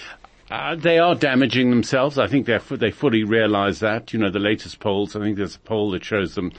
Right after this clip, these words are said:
going down to forty percent, um, uh,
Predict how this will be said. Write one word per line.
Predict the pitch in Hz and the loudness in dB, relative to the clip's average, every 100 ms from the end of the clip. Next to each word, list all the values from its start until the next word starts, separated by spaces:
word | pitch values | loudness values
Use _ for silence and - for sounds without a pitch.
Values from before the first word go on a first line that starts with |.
| - - - | -16 -10 -2
going | 123 104 | 0 2
down | 95 90 | 0 -2
to | 90 | -6
forty | - 139 - 113 | -2 -2 -2 -6
percent, | - 92 110 76 - - | -10 -10 -10 -10 -14 -16
um, | - 87 80 78 82 80 - - - | -10 -8 -6 -6 -8 -10 -14 -20 -18
uh, | 101 90 85 | -12 -8 -8